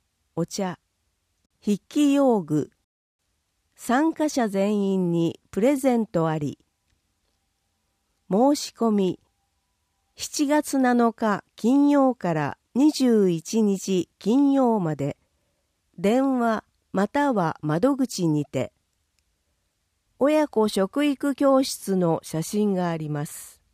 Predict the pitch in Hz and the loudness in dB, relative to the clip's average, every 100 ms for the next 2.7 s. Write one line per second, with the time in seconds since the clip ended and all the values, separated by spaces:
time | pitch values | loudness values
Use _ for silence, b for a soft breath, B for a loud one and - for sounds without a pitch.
0 | _ _ _ _ _ _ _ _ _ _ | _ _ _ _ _ _ _ _ _ _
1 | _ _ _ _ _ _ _ 214 277 269 | _ _ _ _ _ _ _ 2 2 2
2 | 254 233 214 - 180 170 | 2 0 -2 -2 -4 -4